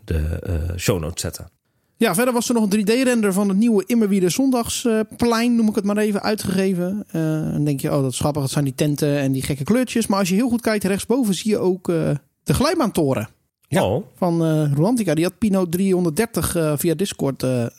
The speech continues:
Speaker 2: gedeeld. Nou, eh, Happy Family twee, eh, we hebben het al eens over gehad. Eh, M de Raad, die kennen we allemaal als een van onze vaste luisteraars. Die had, eh, even feedback, want die heeft hem gezien. Die zegt, eh, "Was leuk. Eh, we hadden deel één niet gezien omdat hij niet in Nederland was uitgebracht.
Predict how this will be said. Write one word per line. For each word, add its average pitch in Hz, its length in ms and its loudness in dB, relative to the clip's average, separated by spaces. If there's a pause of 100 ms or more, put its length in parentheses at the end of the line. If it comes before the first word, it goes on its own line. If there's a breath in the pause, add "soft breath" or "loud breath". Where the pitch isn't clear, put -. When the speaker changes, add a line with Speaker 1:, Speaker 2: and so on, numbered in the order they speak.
Speaker 2:
gedeeld. 156 600 -2 (920 soft breath)
Nou, 185 200 0
eh, 196 200 2
Happy 247 220 0
Family 233 340 2
twee, 277 440 0
eh, - 60 -2
we 208 500 2
hebben 202 200 2
het 202 120 -4
al 208 60 2
eens 196 100 2
over 175 180 0
gehad. 196 280 0
Eh, 180 580 0
M 202 80 2
de 185 80 0
Raad, 208 380 0
die 180 100 -4
kennen 180 200 0
we 175 60 0
allemaal 175 320 0
als 170 120 -2
een 165 140 0
van 165 100 2
onze 151 140 0
vaste 175 260 -2
luisteraars. 165 500 -2
Die 160 200 0
had, 175 260 -2
eh, 185 180 -2
even 202 280 0
feedback, 262 380 0
want 262 100 2
die 214 100 2
heeft 202 120 -2
hem 175 100 -2
gezien. 240 280 0 (140)
Die 202 120 0
zegt, 175 260 -2
eh, 175 140 0
"Was 226 180 0
leuk. 226 300 0
Eh, - 60 -12 (200)
we 170 60 2
hadden 170 240 0
deel 175 200 2
één 196 140 2
niet 175 120 -2
gezien 170 280 0
omdat 151 180 0
hij 165 80 0
niet 156 100 2
in 151 60 2
Nederland 185 340 2
was 175 120 -2
uitgebracht. 160 600 -2